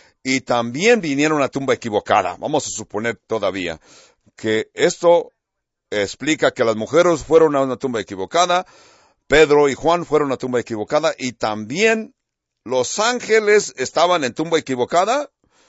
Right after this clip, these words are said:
Cuando el mismo ángel explica a las mujeres, "Venid y ved", ¿vas a creer que los ángeles estaban en tumba equivocada? Y aún más todo esto, podemos decir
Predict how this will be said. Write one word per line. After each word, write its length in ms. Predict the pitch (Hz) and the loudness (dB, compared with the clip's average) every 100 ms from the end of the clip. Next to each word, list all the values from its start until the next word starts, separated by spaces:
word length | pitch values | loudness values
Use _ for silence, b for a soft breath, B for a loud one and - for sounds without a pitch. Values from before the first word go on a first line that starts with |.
| _ _ | _ _
Cuando 400 | 135 151 147 139 | 0 2 4 4
el 80 | 139 | 4
mismo 360 | 226 277 233 | 0 0 2
ángel 380 | 226 226 202 196 | 2 2 0 2
explica 480 | 170 - 165 185 175 | 2 0 -4 0 2
a 40 | |
las 120 | 175 147 | 4 2
mujeres, 500 | 139 147 147 135 B B B | 0 2 2 0 B B B
"Venid 560 | 131 131 170 233 247 202 - | 0 2 2 2 0 -4 -8
y 180 | 123 | -4
ved", 260 | 117 135 113 - _ _ _ _ _ _ _ _ _ _ _ _ _ _ _ _ _ _ _ _ | 2 2 0 -8 _ _ _ _ _ _ _ _ _ _ _ _ _ _ _ _ _ _ _ _
¿vas 200 | 117 135 | -2 0
a 60 | 147 | -2
creer 420 | 117 113 139 139 | 0 2 2 2
que 160 | 123 | -4
los 440 | 117 107 87 - - | -2 -4 -6 -14 -6
ángeles 340 | 127 139 127 104 | -4 -4 -6 -4
estaban 320 | 131 139 123 | -2 -2 -2
en 120 | 107 | -6
tumba 240 | - 123 | -6 -4
equivocada? 640 | 110 107 101 - 135 165 - b b b b b b b b _ _ _ _ _ _ - | -4 -6 -8 -2 0 -2 -6 b b b b b b b b _ _ _ _ _ _ -4
Y 40 | |
aún 280 | 113 143 226 | 0 2 2
más 360 | 226 233 180 - | 4 4 4 0
todo 300 | 190 170 165 | 2 4 4
esto, 460 | - 139 131 - _ _ _ _ _ _ _ _ _ | 4 0 0 -2 _ _ _ _ _ _ _ _ _
podemos 460 | - 120 170 170 143 | -2 4 4 4 0
decir 520 | 123 - 147 147 | -2 -2 -2 -4